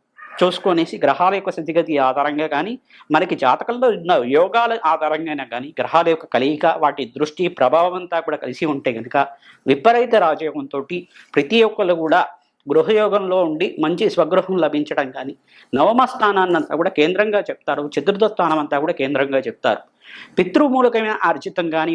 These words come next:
మాతృమూలకమైన ఆర్జితం కానీ, అంటే తండ్రి సంపాదించిన తరతరాలుగా వచ్చిన ఆస్తి నుంచి అయినా కానీ వాళ్ళకి గృహయోగం లభించడం కానీ, మరియు మాతృమూలకమైన తల్లి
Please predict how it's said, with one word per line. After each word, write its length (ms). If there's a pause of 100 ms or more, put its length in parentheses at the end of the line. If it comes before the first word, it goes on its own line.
మాతృమూలకమైన 840 (220)
ఆర్జితం 500
కానీ, 220
అంటే 200
తండ్రి 260 (100)
సంపాదించిన 560 (200)
తరతరాలుగా 640
వచ్చిన 180 (200)
ఆస్తి 280
నుంచి 220
అయినా 160 (100)
కానీ 160 (440)
వాళ్ళకి 260 (100)
గృహయోగం 500
లభించడం 400 (100)
కానీ, 200 (500)
మరియు 200 (140)
మాతృమూలకమైన 880 (400)
తల్లి 280